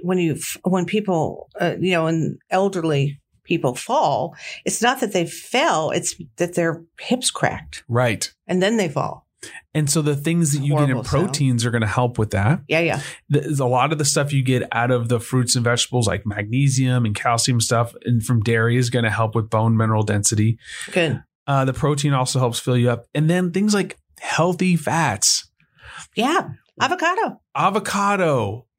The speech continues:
Speaker 2: olive oils.
Speaker 1: Yeah.
Speaker 2: Um, I highly recommend,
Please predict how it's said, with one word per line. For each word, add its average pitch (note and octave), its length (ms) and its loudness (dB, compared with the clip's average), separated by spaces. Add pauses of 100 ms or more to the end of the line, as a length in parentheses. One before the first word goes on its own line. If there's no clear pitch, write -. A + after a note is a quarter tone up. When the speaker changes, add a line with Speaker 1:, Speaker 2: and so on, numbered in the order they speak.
Speaker 2:
olive F#3 540 2
oils. C3+ 640 2 (240)
Speaker 1:
Yeah. F#3 220 0
Speaker 2:
Um, D3 240 0
I D#3 160 2
highly G3 640 0
recommend, C#3+ 960 2